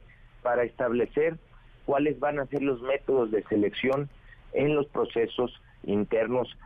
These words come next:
que habremos de llevar a cabo para que quienes salgan electos de esos procesos salgan electos con una amplia legitimidad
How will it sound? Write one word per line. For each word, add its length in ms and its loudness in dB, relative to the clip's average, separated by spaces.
que 80 0
habremos 400 0
de 80 2
llevar 300 2
a 60 -2
cabo 400 -2
para 180 0
que 160 -4
quienes 380 -2
salgan 400 0
electos 600 -2
de 240 2
esos 280 -6
procesos 680 -2
salgan 440 0
electos 600 -2
con 160 2
una 380 2
amplia 340 0
legitimidad 920 2